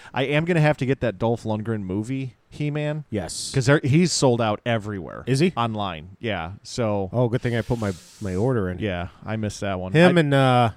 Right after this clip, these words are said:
Speaker 1: But the thing is, I don't keep up with He-Man like you do, so I didn't know that those were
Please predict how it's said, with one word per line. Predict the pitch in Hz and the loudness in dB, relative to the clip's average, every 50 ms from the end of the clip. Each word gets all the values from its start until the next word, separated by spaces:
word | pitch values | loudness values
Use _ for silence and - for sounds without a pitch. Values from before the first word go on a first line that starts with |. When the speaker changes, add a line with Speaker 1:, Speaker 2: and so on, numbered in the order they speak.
| - - - - | -6 -16 -8 0
Speaker 1:
But | - 165 160 | 2 4 6
the | 185 | 6
thing | 165 170 226 240 | 6 6 4 4
is, | 196 165 | 4 4
I | - 156 | 4 4
don't | 165 170 | 4 4
keep | - - 147 123 - | 2 2 0 2 2
up | 123 - | 0 2
with | 156 156 - | 0 0 0
He-Man | 156 160 165 165 170 170 | 0 -2 0 0 -2 -2
like | 170 170 160 170 | -2 -4 -4 -4
you | 185 185 | -4 -4
do, | 180 190 196 196 | -2 0 0 0
so | 175 - - 151 | 0 0 0 0
I | - 143 | 2 4
didn't | 143 156 156 151 | 4 2 2 0
know | 143 135 131 131 135 | 2 4 6 6 6
that | 131 123 - | 6 4 2
those | 123 120 101 | 2 0 0
were | 120 117 | 0 -4